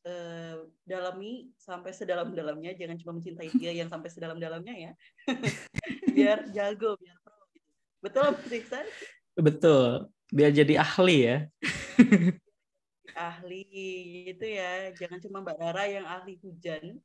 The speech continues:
Speaker 1: Kita juga bisa
Speaker 2: <laughs>
Speaker 1: Golang gitu ya. Oke, boleh kasih reaction teman-teman, sampaikan pesan, eh, terima kasih atau apapun lewat kolom chat atau klik reaction di bawah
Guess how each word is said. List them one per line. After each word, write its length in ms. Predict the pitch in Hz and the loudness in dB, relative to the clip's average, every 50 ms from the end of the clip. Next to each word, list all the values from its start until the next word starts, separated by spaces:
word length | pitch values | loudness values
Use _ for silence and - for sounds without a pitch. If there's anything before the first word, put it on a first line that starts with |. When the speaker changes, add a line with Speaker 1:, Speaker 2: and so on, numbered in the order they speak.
| _ _ _ _ _ _ | _ _ _ _ _ _
Speaker 1:
Kita 160 | - _ 185 | -20 _ -16
juga 240 | 175 170 170 - - | -14 -6 -2 -2 0
bisa 320 | - - - 151 - - - - - - - | 2 2 2 0 0 -4 -12 -14 -6 4 4
Speaker 2:
<laughs> 480 | 196 202 180 151 - - 151 143 - - - _ _ _ _ _ _ _ _ _ _ _ - 175 | 4 6 6 2 0 -2 -6 -6 -10 -14 -18 _ _ _ _ _ _ _ _ _ _ _ -12 -4
Speaker 1:
Golang 560 | 180 185 175 190 208 202 185 170 170 170 165 | -2 -2 -2 0 -2 -4 -4 -6 -8 -8 -10
gitu 160 | 165 170 170 | -10 -12 -12
ya. 160 | 160 165 175 170 _ - - - _ _ _ _ _ | -12 -14 -14 -16 _ -20 -20 -20 _ _ _ _ _
Oke, 380 | _ 269 294 294 294 294 294 269 | _ -4 -4 -4 -6 -6 -6 -4
boleh 300 | 233 214 226 240 285 311 | -4 -2 -2 -2 -2 -2
kasih 480 | 302 - 285 294 294 - _ - 185 262 | -4 -6 -8 -10 -10 -10 _ -12 -10 -10
reaction 720 | - - - 220 226 233 233 233 - 190 170 175 202 247 | -10 -10 -10 -8 -8 -10 -10 -10 -10 -8 -8 -8 -8 -8
teman-teman, 720 | 247 226 208 202 202 202 196 196 185 185 196 214 220 233 240 | -10 -10 -12 -12 -14 -12 -12 -10 -8 -8 -10 -10 -10 -12 -12
sampaikan 480 | 233 196 180 180 185 180 - 180 180 | -12 -12 -10 -10 -12 -12 -12 -14 -14
pesan, 400 | 175 185 - - 202 190 185 190 190 185 180 170 - - - | -14 -16 -14 -10 -10 -10 -10 -10 -12 -12 -14 -14 -16 -20 -16
eh, 240 | 180 160 160 160 160 - | -14 -12 -12 -12 -12 -14
terima 240 | - 170 196 185 - | -20 -20 -20 -20 -20
kasih 240 | 226 254 - _ _ _ | -20 -20 -20 _ _ _
atau 160 | _ _ 165 _ _ _ _ | _ _ -20 _ _ _ _
apapun 400 | 165 170 170 - 185 214 247 269 | -20 -20 -18 -14 -12 -12 -12 -12
lewat 460 | 262 233 190 175 165 160 160 160 _ | -10 -10 -8 -8 -8 -8 -10 -10 _
kolom 320 | 165 156 156 151 147 151 165 | -14 -12 -12 -12 -14 -16 -16
chat 180 | - 247 247 247 _ | -14 -14 -14 -14 _
atau 500 | 175 170 170 - 185 196 196 196 196 _ _ | -20 -20 -20 -16 -16 -14 -14 -16 -18 _ _
klik 240 | 254 247 247 226 _ | -14 -14 -14 -14 _
reaction 500 | 214 - - 151 170 _ _ 233 226 226 _ 220 220 226 | -16 -16 -16 -16 -18 _ _ -18 -18 -18 _ -18 -18 -18
di 220 | 190 180 170 170 165 165 165 165 165 165 165 160 160 160 151 156 156 _ _ _ _ _ _ _ | -16 -14 -14 -12 -12 -12 -12 -14 -14 -16 -16 -16 -18 -18 -18 -20 -20 _ _ _ _ _ _ _
bawah 400 | 170 170 185 170 160 160 165 | _ -12 -10 -10 -8 -10 -10